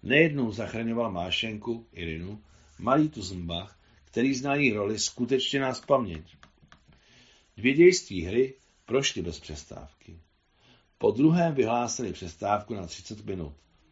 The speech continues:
Hlavně proto, aby se protáhli dřímající maršál Petén a jeho doprovod.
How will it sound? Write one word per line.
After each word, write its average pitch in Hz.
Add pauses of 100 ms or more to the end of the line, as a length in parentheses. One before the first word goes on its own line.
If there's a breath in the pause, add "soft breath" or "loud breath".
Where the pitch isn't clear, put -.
Hlavně 131
proto, 120 (480 soft breath)
aby 120
se 123
protáhli 117
dřímající 120
maršál 120
Petén 113 (440 soft breath)
a 104
jeho 104
doprovod. 85